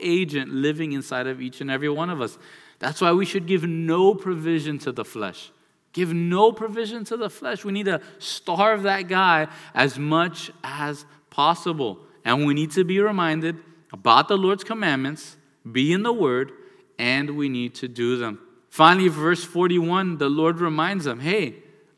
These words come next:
I am the Lord your God." And be reminded, "What did I do for you? I brought you out of the land of Egypt." Why did I bring you out of the land of Egypt?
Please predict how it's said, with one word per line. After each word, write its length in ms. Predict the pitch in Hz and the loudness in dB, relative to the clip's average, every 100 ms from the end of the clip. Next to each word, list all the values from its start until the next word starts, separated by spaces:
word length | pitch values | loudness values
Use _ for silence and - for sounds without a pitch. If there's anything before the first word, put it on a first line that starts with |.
| _ | _
I 500 | 143 143 151 160 180 - | 0 2 4 2 0 -4
am 560 | 156 139 131 127 135 135 | -2 0 0 -2 -6 -8
the 100 | 131 | -6
Lord 360 | 123 120 117 131 | -2 0 -2 -2
your 120 | 139 | -4
God." 360 | 123 135 185 147 - _ _ _ _ _ _ _ | -4 -4 -6 -10 -18 _ _ _ _ _ _ _
And 120 | 123 | -6
be 120 | 135 185 | 0 4
reminded, 480 | 196 190 208 208 | 4 2 0 0
"What 160 | 156 175 | 0 0
did 160 | 196 202 | 2 0
I 60 | |
do 180 | 185 220 | 0 -4
for 160 | 269 262 | -6 -4
you? 240 | 175 127 - - _ _ _ _ | -4 -4 -10 -20 _ _ _ _
I 100 | - | -18
brought 340 | - 180 202 202 | -8 -4 -4 -2
you 80 | |
out 200 | 208 208 | -2 0
of 60 | 196 | -2
the 80 | 196 | -2
land 280 | 196 208 202 | -4 -4 -4
of 140 | 185 | -4
Egypt." 440 | 214 269 254 - _ _ _ | -6 -6 -8 -10 _ _ _
Why 160 | 135 156 | 4 6
did 100 | 190 | 6
I 80 | 196 | 4
bring 240 | 185 202 | 2 0
you 60 | 202 | -2
out 300 | 185 180 190 | 0 2 2
of 60 | |
the 60 | 196 | 2
land 260 | 185 190 | 0 -2
of 80 | 185 | -2
Egypt? 320 | 202 214 247 | -4 -4 -6